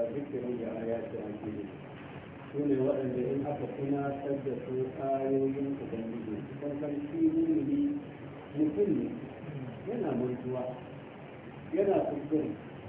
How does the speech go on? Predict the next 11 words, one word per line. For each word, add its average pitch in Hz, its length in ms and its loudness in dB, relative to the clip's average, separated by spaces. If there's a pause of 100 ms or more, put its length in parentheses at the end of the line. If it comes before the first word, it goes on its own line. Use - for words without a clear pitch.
(520)
kuma 180 220 0
yakan 190 340 6
gajiya 151 460 6
a 147 120 2
wasu 135 360 0
fage, 143 320 0 (840)
kuma 196 260 4
yaƙi 214 460 6
yake 175 360 4
da 143 180 4
shaitan 135 440 2